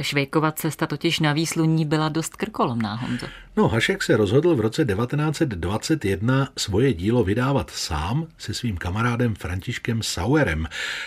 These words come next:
Speaker 2: ale jejich sešity nebudily u knihkupců zrovna důvěru a nechtěli je prodávat.
Speaker 1: Bylo to proto, že sešitová četba na pokračování patřila tehdy do kategorie brakové literatury?
Speaker 2: No, asi nejen to. Dobrou pověst neměl ani samotný Hašek,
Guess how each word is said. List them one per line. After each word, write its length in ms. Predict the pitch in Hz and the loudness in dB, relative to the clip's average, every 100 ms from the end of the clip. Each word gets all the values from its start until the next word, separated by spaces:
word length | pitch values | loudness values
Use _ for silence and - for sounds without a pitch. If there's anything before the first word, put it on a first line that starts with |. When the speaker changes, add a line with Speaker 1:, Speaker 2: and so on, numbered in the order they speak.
| - | -10
Speaker 2:
ale 300 | - 120 143 - | -2 0 0 2
jejich 320 | 123 175 - | 4 4 2
sešity 480 | - 131 - 160 170 | -2 2 2 6 6
nebudily 760 | 131 117 117 139 120 143 165 320 | 6 4 4 4 6 8 8 6
u 100 | - | 0
knihkupců 800 | - 147 135 - 139 - 147 151 | 2 0 2 0 -2 0 0 2
zrovna 340 | 139 139 147 | 4 4 2
důvěru 720 | 147 120 107 104 90 80 92 - _ | 2 4 6 6 6 0 -4 -10 _
a 100 | 98 | -2
nechtěli 520 | 90 113 - 156 156 | 0 -2 0 2 4
je 100 | 160 | 4
prodávat. 560 | 156 139 160 143 78 - _ _ 143 | 4 2 4 2 -2 -10 _ _ -2
Speaker 1:
Bylo 180 | 147 | 0
to 120 | 143 170 | 0 0
proto, 300 | 175 175 175 | 2 2 2
že 160 | 185 | 0
sešitová 580 | - 165 165 180 175 170 | 0 0 0 0 0 0
četba 340 | - 165 151 | 0 -2 0
na 120 | 165 156 | 0 0
pokračování 880 | 156 160 160 - 156 147 151 156 | -2 -2 -2 0 2 2 2 0
patřila 480 | 156 135 - 156 143 | 0 -2 -2 -4 -4
tehdy 340 | - 143 143 147 | -2 -4 -2 -2
do 120 | 139 | -2
kategorie 640 | 147 139 139 143 143 147 | -2 -2 0 2 2 2
brakové 500 | 135 127 - 127 127 | 0 0 -2 -2 0
literatury? 600 | 143 139 123 - 131 196 - | -2 -2 -4 -6 -8 -10 -6
Speaker 2:
No, 160 | 123 - | -6 -2
asi 240 | 107 196 | 0 2
nejen 360 | 180 127 156 175 | 4 4 4 2
to. 280 | - 117 143 - - - - - 107 | 4 4 2 -8 -10 -10 -12 -8 -2
Dobrou 300 | 123 185 202 | 4 4 4
pověst 500 | 147 143 175 - 117 | 6 6 6 4 4
neměl 520 | 113 131 135 156 165 | 6 6 6 4 2
ani 220 | 135 160 | 0 2
samotný 600 | - 123 139 143 160 165 | 2 2 2 2 2 2
Hašek, 640 | 80 85 - - 95 - | 2 0 0 -2 -2 -6